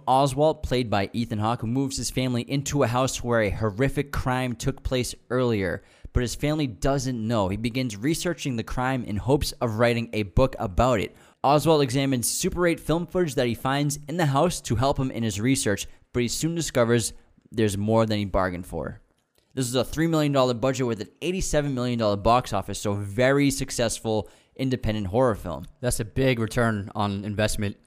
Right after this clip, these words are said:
Speaker 2: This film is extremely disturbing and dark and very scary at times.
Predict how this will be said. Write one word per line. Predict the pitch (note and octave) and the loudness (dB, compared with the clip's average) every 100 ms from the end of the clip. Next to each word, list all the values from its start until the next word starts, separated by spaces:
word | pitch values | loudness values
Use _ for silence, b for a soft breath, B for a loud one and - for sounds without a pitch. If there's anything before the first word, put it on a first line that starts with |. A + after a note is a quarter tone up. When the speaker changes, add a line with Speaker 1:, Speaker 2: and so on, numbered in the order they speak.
| _ _ - | _ _ 2
Speaker 2:
This | G3+ | 2
film | - A3 F3+ | 6 6 6
is | D3+ B2+ A2 - - - _ _ _ _ - | 6 4 2 -4 -8 -14 _ _ _ _ -4
extremely | C3 G#2 - C#3 F3 D3+ B2 | 0 0 0 4 4 4 2
disturbing | A#2 - C3 A#2 G#2+ G2+ F#2+ - _ _ _ _ - | -2 2 4 4 4 0 -6 -14 _ _ _ _ -2
and | A2+ A2+ | 0 2
dark | C3 A#2+ A2+ G#2+ - - _ | 6 6 6 2 -6 -14 _
and | C#3 B2 A2+ G#2 G2 - _ _ _ | 0 2 2 2 -2 -8 _ _ _
very | B2 B2 C#3 C3 | -4 4 4 4
scary | - B2+ A#2+ A#2 | 0 2 4 4
at | A2 G#2+ | 4 2
times. | A2 G#2+ G#2 - - | 2 2 -2 -6 -10